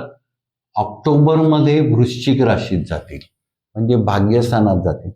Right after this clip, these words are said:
तर या महिन्याभराच्या कालावधीमध्ये आरोग्याच्या दृष्टीने थोडासा परत डिस्टर्बन्स आहे की त्वचेचा जो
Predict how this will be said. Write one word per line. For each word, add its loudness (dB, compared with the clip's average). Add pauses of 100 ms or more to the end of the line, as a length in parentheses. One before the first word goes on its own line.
(460)
तर 2
या 2
महिन्याभराच्या 2
कालावधीमध्ये 0
आरोग्याच्या 0
दृष्टीने -8
थोडासा -2 (1500)
परत 0
डिस्टर्बन्स 2
आहे -2 (920)
की 2 (160)
त्वचेचा 2
जो 2